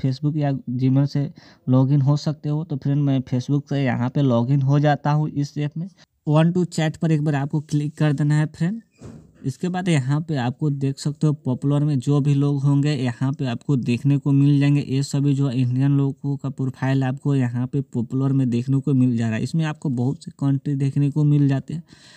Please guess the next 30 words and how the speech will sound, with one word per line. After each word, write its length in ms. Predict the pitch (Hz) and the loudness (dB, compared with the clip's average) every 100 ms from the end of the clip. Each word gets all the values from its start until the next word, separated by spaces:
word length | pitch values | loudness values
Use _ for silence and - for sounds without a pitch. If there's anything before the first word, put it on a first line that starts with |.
| - - | -10 0
तो 60 | |
इंडियन 360 | 127 131 135 143 | 4 4 4 2
में 140 | 139 | 2
आओगे, 320 | 131 135 139 - 147 - _ - | 0 0 -2 -4 -10 -18 _ -6
तो 60 | |
यहाँ 360 | 139 107 - 127 | -4 -4 -4 -4
पे 120 | 147 | -2
आपको 280 | 139 135 139 | -2 0 2
इंडियन 380 | 131 127 135 139 | 4 4 2 0
के 160 | 135 | 0
जो 220 | 123 127 127 | -2 0 0
भी 140 | 135 | 2
लोग 280 | 135 139 127 | 4 2 2
होंगे, 320 | 139 139 143 | 2 4 2
वो 300 | - 131 127 | -4 -2 -2
सभी 540 | 127 139 131 147 - - | -2 -2 -2 -4 -8 -6
यहाँ 240 | 123 127 131 | -4 -2 -2
पे 120 | 147 | -2
देखने 360 | 120 120 135 | 0 0 0
को 120 | 131 139 | 2 2
मिल 240 | 135 139 | 4 4
जाएंगे, 240 | 139 135 | 2 0
उनका 240 | 143 127 123 | 0 -2 -2
प्रोफाइल 480 | 135 127 - 127 139 | -2 -2 -2 -2 -2
वगैरह 260 | 135 135 | 0 -2
देखने 360 | 127 117 123 135 | -2 -2 0 -2
को 180 | 170 170 | 0 2
मिल 240 | 135 117 | 4 2
जाता 240 | 107 104 | 0 -4
है। 140 | 110 | -6